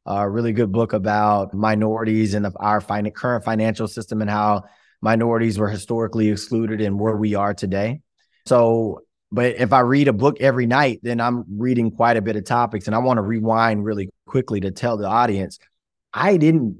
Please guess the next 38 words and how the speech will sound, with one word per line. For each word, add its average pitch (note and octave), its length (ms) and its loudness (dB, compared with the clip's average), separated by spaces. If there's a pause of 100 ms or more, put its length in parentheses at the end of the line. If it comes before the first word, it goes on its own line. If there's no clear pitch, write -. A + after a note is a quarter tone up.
read D3 420 4
more B2 360 2
than G#2 160 -2
five A2 520 0
books - 500 -6 (840)
before D3+ 380 4
I C3 120 6
graduated B2 440 4
high A#2 200 2
school A2+ 340 -4
as G2+ 120 0
a G2 60 -6
senior, A2 380 0
as G2 140 -2
a F#2+ 60 0
seventeen-year-old G#2+ 680 0
senior. F#2+ 340 -4
I A2+ 140 2
used B2+ 420 2
Spark - 460 0
Notes, C#3+ 320 0
footnotes, C3+ 480 2
whatever B2+ 300 0
they're A#2 120 -2
called, A2+ 540 0 (260)
to B2 80 -4
get A2+ 300 -2
through G#2+ 680 -2
all C3 220 6
the C3 60 0
way B2 160 0
through A2 200 -6
high A2 200 0
school. D#2 360 -12 (800)
When A#2+ 140 0
I C#3 100 6
got C3+ 280 4
to C3+ 420 2